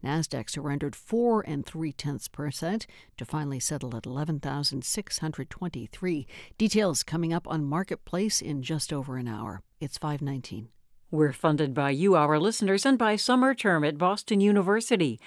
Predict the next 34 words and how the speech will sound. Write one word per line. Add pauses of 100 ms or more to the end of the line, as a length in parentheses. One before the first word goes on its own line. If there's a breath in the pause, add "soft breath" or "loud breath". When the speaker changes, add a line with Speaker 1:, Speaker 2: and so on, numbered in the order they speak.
(200 loud breath)
Speaker 2:
Advance
your
studies
with
more
than
seven
hundred
courses (280 loud breath)
in
over
seventy
subjects,
ranging
from
business,
math,
and
sciences (300 loud breath)
to
humanities,
languages,
communication,
and
more. (200 loud breath)
For
summer
term
dates
and
to
register, (240 loud breath)
visit
B